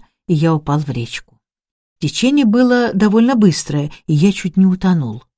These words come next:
Ужасно неприятно тонуть. Я этого никогда не мог забыть.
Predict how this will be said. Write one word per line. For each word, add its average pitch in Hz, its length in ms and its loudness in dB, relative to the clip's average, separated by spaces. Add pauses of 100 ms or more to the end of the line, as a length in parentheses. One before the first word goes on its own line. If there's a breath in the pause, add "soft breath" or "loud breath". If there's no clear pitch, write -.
(320)
Ужасно 160 500 -2
неприятно 151 720 -4
тонуть. 147 540 -6 (320)
Я 180 160 2
этого 170 180 -2
никогда 185 540 2
не 156 120 2
мог 143 200 -2
забыть. 139 480 -6